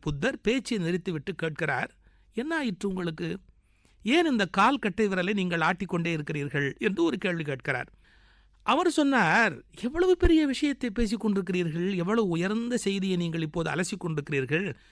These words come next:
கிடக்கிறது, இந்த கட்டை விரலை பற்றி ஏன் கவலைப்படுகிறீர்கள்? விட்டு தொலையுங்கள், அதை பற்றி பேசாதீர்கள், நீங்கள் பேசிக் கொண்டிருப்பதை தொடர்ந்து பேசுங்கள்" என்று சொன்னார். "அதெல்லாம் எனக்கு பிரச்சனையே இல்லை. நீ உன் கால் கட்டை விரலை ஏன் ஆட்டினாய்?" புத்தர் திரும்ப திரும்ப அதையே கேட்டார்.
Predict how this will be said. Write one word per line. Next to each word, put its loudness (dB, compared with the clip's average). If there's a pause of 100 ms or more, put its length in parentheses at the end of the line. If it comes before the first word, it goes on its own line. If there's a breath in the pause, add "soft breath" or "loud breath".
(240 soft breath)
கிடக்கிறது, 4
இந்த 0
கட்டை -2
விரலை 2
பற்றி -4
ஏன் 2
கவலைப்படுகிறீர்கள்? -2
விட்டு 0
தொலையுங்கள், 0 (180 loud breath)
அதை 0
பற்றி -2
பேசாதீர்கள், 0 (220 loud breath)
நீங்கள் 2
பேசிக் 2
கொண்டிருப்பதை 0
தொடர்ந்து 0
பேசுங்கள்" -4
என்று -6
சொன்னார். -10 (340)
"அதெல்லாம் 0
எனக்கு -2
பிரச்சனையே 0
இல்லை. -6 (380)
நீ 4
உன் 2
கால் 4
கட்டை -2
விரலை -2 (140)
ஏன் 2
ஆட்டினாய்?" -4 (120)
புத்தர் -2
திரும்ப -2
திரும்ப -6
அதையே -4
கேட்டார். -14